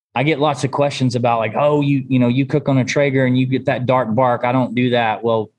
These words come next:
people are cooking their stuff hot and they're rushing it.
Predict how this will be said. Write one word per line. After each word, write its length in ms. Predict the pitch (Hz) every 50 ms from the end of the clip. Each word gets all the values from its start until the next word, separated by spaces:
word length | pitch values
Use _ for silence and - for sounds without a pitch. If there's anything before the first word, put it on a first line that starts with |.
| _ _ _ _ -
people 280 | 131 131 131 143 135
are 80 | 131 123
cooking 300 | - 139 127 127 123 120
their 100 | 120 117
stuff 260 | - - 120 107 98
hot 420 | - - 127 139 143 147 147 139 -
and 120 | 113 107 101
they're 140 | 101 101 101
rushing 400 | 120 135 147 139 - - 139 139
it. 240 | 139 139 127 -